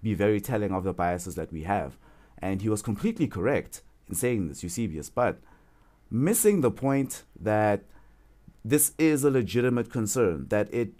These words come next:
is a legitimate problem, that in, in how we try to formulate what we want to do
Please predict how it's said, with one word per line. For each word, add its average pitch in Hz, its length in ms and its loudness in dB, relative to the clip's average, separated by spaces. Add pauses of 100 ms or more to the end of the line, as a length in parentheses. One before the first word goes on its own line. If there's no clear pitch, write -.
(160)
is 120 160 -2
a 113 100 4
legitimate 117 640 4
problem, 92 460 -2 (420)
that 95 140 0
in, 113 220 2 (100)
in 202 200 2
how 156 220 2
we 151 140 4
try 139 220 0
to 131 100 0
formulate 120 640 -2 (480)
what 113 320 0
we 117 160 2
want 104 260 0
to 107 100 -2
do 104 440 -2